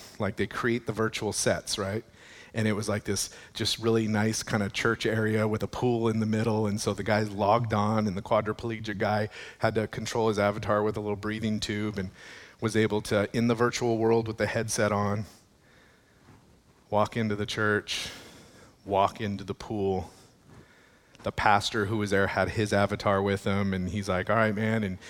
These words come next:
you know, talk to him about baptism and what it means. And, da-da, and, and, and the guy's friends had all logged in, and there was this crowd of people, virtual avatars <laughs> around this pool watching. And so he goes through the whole thing, and he tells the guy, he's like, "All right, man,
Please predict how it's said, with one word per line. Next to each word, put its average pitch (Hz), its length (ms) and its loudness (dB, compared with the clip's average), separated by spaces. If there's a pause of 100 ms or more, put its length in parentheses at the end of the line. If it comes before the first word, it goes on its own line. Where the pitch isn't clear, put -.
(320)
you 101 80 -4
know, 95 60 -2
talk 104 320 2
to 123 100 0
him 104 120 0
about 104 260 2
baptism 104 540 2
and 98 80 -2
what 101 160 2
it 101 100 -4
means. 107 480 -2
And, 90 140 -6 (260)
da-da, 107 160 2
and, 110 240 4
and, 110 300 0
and 120 120 0
the 117 60 4
guy's 117 260 6
friends 113 420 2
had 123 120 2
all 107 160 4
logged 107 300 4
in, 113 160 2
and 104 100 2
there 101 60 2
was 90 100 -2
this 104 140 -2
crowd 107 360 4
of 110 140 -6
people, 113 380 -4
virtual 113 600 2
avatars 110 680 2
<laughs> - 0 -
around 117 260 2
this 113 140 0
pool 117 260 -2
watching. 107 580 2 (2000)
And 107 100 -6
so 113 120 2
he 110 80 2
goes 110 260 2
through 113 100 -4
the 104 80 2
whole 107 140 2
thing, 107 380 0
and 85 160 -4 (680)
he 123 140 -4
tells 90 280 -4
the 98 60 -8
guy, 87 180 -6
he's 92 120 -8
like, 73 160 -8
"All 80 80 -2
right, 101 160 -4
man, 101 240 -4